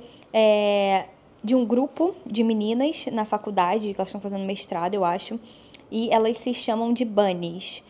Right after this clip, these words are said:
e todo mundo conhece elas assim também.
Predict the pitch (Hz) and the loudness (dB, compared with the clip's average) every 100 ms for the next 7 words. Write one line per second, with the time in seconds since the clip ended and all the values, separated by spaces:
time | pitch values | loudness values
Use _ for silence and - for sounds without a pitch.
0 | - - 202 202 226 226 202 202 208 190 | -20 -8 -6 0 0 2 -2 -2 -4 -4
1 | 196 - 190 175 185 196 - 208 214 - | -6 -4 -2 0 0 -2 -6 -6 -6 -6
2 | 196 196 240 226 | -6 -2 -2 -2